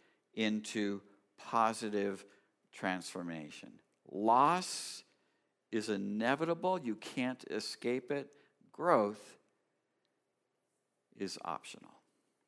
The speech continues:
That's where mourning comes in. So we've been trying to, on the second Sunday of each month to, to take communion together. So I hope, since we're,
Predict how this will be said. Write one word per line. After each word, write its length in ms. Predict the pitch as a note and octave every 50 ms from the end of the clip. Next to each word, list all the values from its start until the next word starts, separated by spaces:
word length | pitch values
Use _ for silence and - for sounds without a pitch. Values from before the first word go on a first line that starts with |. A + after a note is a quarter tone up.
| _ _ _ _ _ _ _ _ _ _ _ _ _ _ _ _ _ _ _ _ - -
That's 200 | F#2+ F#2 - -
where 120 | - F#2+
mourning 380 | F2+ F2 F2 F2 E2 D#2 D#2 D2
comes 300 | - - - - - -
in. 120 | - - - - _ _ _ _ _ _ _ _ _ _ _ _ _ _ _ _ _ _ _ _ _ _ _ _ _ _ _ - _ _ _ _ _ _ _ _ _ _
So 300 | - - - D3 C#3 C3+
we've 140 | C3+ C3+ B2+
been 80 | C3 C3
trying 500 | - - D#3+ D#3 D#3 D3+ C#3+ C#3 C3+ - - - - _ - -
to, 80 | - - - -
on 140 | A#2+ A#2+
the 100 | A#2+ A#2
second 420 | A2 - - C#3 C3 - C#3 A#2+ G#2+ -
Sunday 580 | - - - D3 C3+ C3+ B2+ A#2+ A#2 A2 G#2+ F#2+
of 220 | F2+ A#2 G#2+ G#2+
each 240 | A#2 A#2 A2 - -
month 360 | B2 A#2+ A#2 A2 G#2+ - - - -
to, 360 | - A#2 A2 G#2+ G#2 G#2 G2+ F#2+ - - - _ _ _ _ _ _ _ _ _ _ _
to 80 | - A2
take 260 | - - C3+ A#2+ -
communion 520 | - A2+ G#2+ A2 A#2 A#2+ B2 A#2+ A2+ G#2
together. 640 | - - G#2 G#2 A#2+ A#2+ A#2 G#2 G2 F2+ F2+ E2+ D2 -
So 200 | - - - G#2
I 80 | G2+ G#2
hope, 400 | G#2 B2 B2+ A#2+ A2 A2 - -
since 260 | - - A#2+ A2+ -
we're, 220 | A#2 G#2+ G2 F#2+